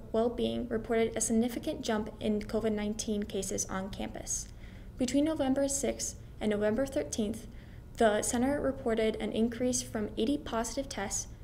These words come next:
to one hundred twenty-seven. Saint Thomas is offering free covid nineteen tests Wednesday, November eighteenth, and Thursday, November nineteenth.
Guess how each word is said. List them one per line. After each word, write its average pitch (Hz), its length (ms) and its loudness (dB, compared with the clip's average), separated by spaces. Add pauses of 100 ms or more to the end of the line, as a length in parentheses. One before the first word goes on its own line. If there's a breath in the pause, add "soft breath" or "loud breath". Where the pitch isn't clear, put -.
(240 loud breath)
to - 140 2
one 214 200 4
hundred 226 500 0
twenty-seven. 214 720 -4 (720 loud breath)
Saint 302 280 2
Thomas 240 340 0
is - 140 0
offering 214 420 0
free 254 240 0
covid 262 300 2
nineteen 240 420 4
tests - 340 -6 (240)
Wednesday, 233 400 4
November 240 460 2
eighteenth, 226 500 0 (280 loud breath)
and 202 160 -4
Thursday, 220 320 2
November 208 360 2
nineteenth. - 640 -4